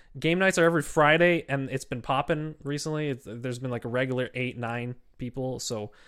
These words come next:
um, yeah, if you hop into our Discord, and, uh, you know, if you need to find the Discord, it's on our Twitter. Um, if you hop into the Discord, uh, eight P M Eastern time, Fridays, J Ys, Miffy, or, or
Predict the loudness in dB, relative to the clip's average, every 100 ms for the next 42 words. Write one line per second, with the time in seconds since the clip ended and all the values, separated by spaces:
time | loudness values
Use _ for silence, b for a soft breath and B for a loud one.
0 | b b -6 -2 -2 0 8 8 8 -2
1 | 0 0 2 2 2 2 2 2 2 0
2 | -2 -2 -2 -4 -10 b b b -6 -4
3 | -2 -4 -8 -8 -6 -6 -8 -10 -12 -10
4 | -10 -10 -10 -10 -10 -10 -8 -10 -8 -8
5 | -8 b b b 0 0 2 4 6 6
6 | 4 4 4 2 0 0 0 0 -2 -4
7 | -4 -2 -6 _ _ -12 -2 -2 0 0
8 | 0 -6 -6 -4 -4 -4 -4 -4 -2 -4
9 | -6 -8 b b b _ -2 2 4 4
10 | 4 2 2 4 4 4 2 0 -4 -6